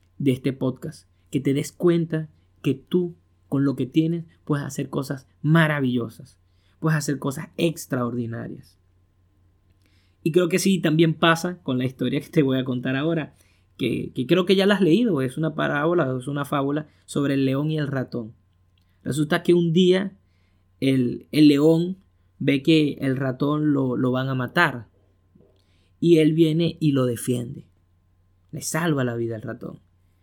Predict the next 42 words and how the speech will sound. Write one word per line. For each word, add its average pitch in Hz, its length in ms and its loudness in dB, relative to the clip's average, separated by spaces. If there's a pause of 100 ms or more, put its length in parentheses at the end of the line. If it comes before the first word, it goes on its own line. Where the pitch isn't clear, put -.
(180)
Y 127 100 -8
el 120 80 -8
ratón 117 360 -8
le 120 80 -6
dice, 120 380 -8 (240)
"Oh, 180 340 2
león, 156 440 4
amigo, 151 500 2
gracias 170 460 0
por 165 180 0
salvarme 156 460 0
la 147 100 -2
vida. 139 420 -2 (680)
Prometo 170 560 4
recompensártelo 139 880 -2
en 139 80 -6
algún 135 260 -2
momento." 131 480 -4 (920)
Y 156 160 6
el 147 160 4
león, 143 460 0 (280)
al 147 160 4
ver 180 140 6
el 185 100 0
tamaño 165 340 2
del 165 100 2
ratón, 156 460 0
dice, 139 300 -2
"Ah, 131 160 0 (800)
¿qué 151 160 2
me 151 100 2
vas 143 180 0
a 135 80 -4
estar 139 220 -2
recompensando 131 720 -4
tú? 127 220 -10
¿Con 175 380 2
qué 226 180 4
lo 185 120 4
vas 151 200 0
a 131 40 -2
hacer - 320 -10